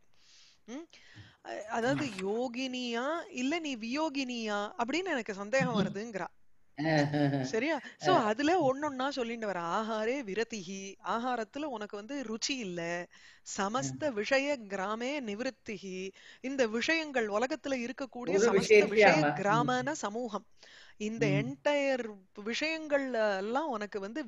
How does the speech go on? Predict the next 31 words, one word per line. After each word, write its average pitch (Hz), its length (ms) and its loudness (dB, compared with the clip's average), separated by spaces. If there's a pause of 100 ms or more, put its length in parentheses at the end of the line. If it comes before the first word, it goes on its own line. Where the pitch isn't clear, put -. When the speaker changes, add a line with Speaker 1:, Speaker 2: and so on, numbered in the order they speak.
(120)
Speaker 1:
நிவிருத்திஹின்னா 254 840 -2
அதுல 214 480 2
ஈடுபாடே 277 640 2
இல்ல 220 220 -4
உனக்கு. 185 380 -8 (400)
Speaker 2:
ஆமா, 160 80 2
Speaker 1:
புஷ்பம், 147 300 4
Speaker 2:
விஷயங்கள் - 160 0
Speaker 1:
மாலை, 220 580 4
Speaker 2:
ஆமா. - 60 -2
Speaker 1:
பு-, 143 100 -2
சந்தனம் 233 480 -2
Speaker 2:
ம். 285 40 -6
Speaker 1:
இதெல்லாம் 240 360 -2
நான் 285 140 -2
வச்சிருந்தேன்னா 240 640 -4
கூட 247 220 -4
உனக்கு 247 280 -2
அதுல 202 200 -2
எல்லாம் 214 300 0
Speaker 2:
இது. - 60 -4
Speaker 1:
வந்து 277 220 -6
விஹாரம் 254 300 0
Speaker 2:
ம். 277 60 4
Speaker 1:
பண்ணணும்னு 277 400 -4
உனக்கு 202 240 -4
ஆசை 202 300 -4
இல்ல. 175 260 -6 (640)
நிவிருத்திஹி 233 680 0
Speaker 2:
ம். 185 60 -2
Speaker 1:
பரா, 185 200 2